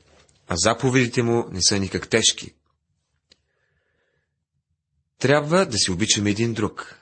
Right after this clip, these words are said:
Трябва да се изпълваме с Божия дух. Трябва да свидетелстваме пред света. Това са Неговите заповеди днес. Ние сме едно с живия Христос. Сега живеем на едно по-високо равнище.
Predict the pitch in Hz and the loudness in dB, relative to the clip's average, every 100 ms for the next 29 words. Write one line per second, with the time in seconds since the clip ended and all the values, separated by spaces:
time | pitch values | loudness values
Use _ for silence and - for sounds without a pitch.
0 | _ 117 120 113 110 107 95 - 143 127 | _ 2 4 4 2 0 0 2 2 4
1 | 120 - 101 87 110 147 151 135 92 - | 0 0 -2 0 2 4 4 0 -4 -8
2 | - _ _ - - - 120 135 127 113 | -18 _ _ -20 -20 -6 0 2 2 2
3 | 110 - 123 156 170 - 156 143 139 127 | 0 0 0 2 0 0 0 0 0 -2
4 | 113 - 110 85 - _ _ _ - - | -4 -4 -4 -6 -8 _ _ _ -20 -20
5 | - 175 208 214 185 156 143 127 117 104 | -4 0 4 4 4 4 2 2 2 2
6 | 104 95 95 101 110 80 - - - _ | 0 0 0 0 -2 0 0 -2 -4 _
7 | _ _ _ _ - - 117 143 135 127 | _ _ _ _ -20 -12 0 2 4 2
8 | 110 95 123 165 - - - 101 85 135 | 2 2 0 0 -2 -8 -4 -2 0 0
9 | 147 127 - 120 - 76 - - _ _ | 0 -2 -4 -4 -4 -4 -4 -4 _ _
10 | _ _ - - - 135 170 147 147 165 | _ _ -20 -8 0 4 4 4 4 4
11 | 151 123 131 143 - 175 185 185 170 165 | 4 4 4 0 2 2 4 0 2 2
12 | 143 147 143 - - | 2 2 2 0 -12